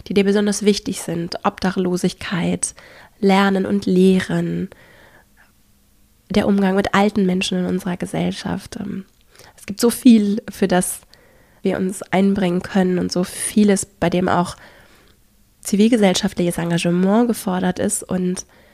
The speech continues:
da, das kann ein bisschen überwältigend sein, da mal reinzuführen und zu gucken, was gibt's vielleicht, was dich gerade auch besonders anspricht oder wo du vielleicht auch gerade, weil du eine Verbindung hast oder weil es ein Thema ist, das dich vielleicht auch in anderen Lebensbereichen beschäftigt,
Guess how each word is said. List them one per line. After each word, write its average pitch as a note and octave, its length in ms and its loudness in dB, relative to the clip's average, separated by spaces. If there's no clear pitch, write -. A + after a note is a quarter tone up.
da, G#3+ 460 0
das F#3+ 140 0
kann G#3+ 140 4
ein A3 60 4
bisschen G3+ 180 4
überwältigend F#3 680 2
sein, F#3+ 420 -2
da F#3+ 160 -2
mal G#3 180 2
reinzuführen A3 680 -2
und G3 160 -4
zu - 160 -8
gucken, A3+ 340 -2
was G3 180 0
gibt's - 240 -10
vielleicht, F#3 300 -2
was G3 140 -4
dich - 160 -10
gerade F#3+ 320 2
auch - 60 -6
besonders A#3 600 -2
anspricht - 580 -6
oder F3 200 -6
wo F#3+ 60 -6
du F#3 100 -6
vielleicht F3+ 280 -6
auch F3+ 100 -10
gerade, - 300 -8
weil F#3 200 -4
du F#3 200 -2
eine F#3+ 100 -6
Verbindung G#3+ 640 2
hast G3 280 -4
oder E3+ 220 -6
weil E3+ 180 -4
es - 240 -8
ein F3+ 120 -2
Thema G3+ 360 0
ist, F#3 160 -6
das F3 100 -4
dich - 160 -8
vielleicht - 240 -6
auch F#3+ 80 -8
in G#3 80 -4
anderen G#3 300 2
Lebensbereichen F#3+ 720 -2
beschäftigt, F3+ 720 -4